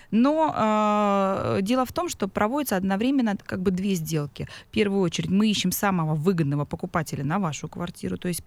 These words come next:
по вашей стоимости, по хорошей стоимости нам надо ее продать, для того, чтобы потом на эти денежные средства,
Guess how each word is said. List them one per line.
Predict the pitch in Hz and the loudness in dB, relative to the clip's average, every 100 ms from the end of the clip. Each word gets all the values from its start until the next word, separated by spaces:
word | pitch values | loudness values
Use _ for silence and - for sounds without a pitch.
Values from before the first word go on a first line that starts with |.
| - | -4
по | 190 | -2
вашей | 170 - 170 | -2 -4 -8
стоимости, | 165 - 160 151 156 - | -8 -4 -2 0 -4 -6
по | - | -8
хорошей | 185 190 175 143 151 | -2 -2 -2 -4 -8
стоимости | 147 165 151 151 | -6 -4 -4 -2
нам | 170 170 | 0 0
надо | 160 160 | 0 0
ее | 156 | 0
продать, | 196 220 403 - - | 0 0 -2 -4 -8
для | - 214 | -4 0
того, | 226 330 | 0 0
чтобы | - 202 | -2 -2
потом | 214 202 196 | -2 -2 0
на | 180 196 | 0 0
эти | 190 196 | 0 0
денежные | 202 202 220 269 | 0 2 2 2
средства, | - 330 415 - | 0 0 0 -2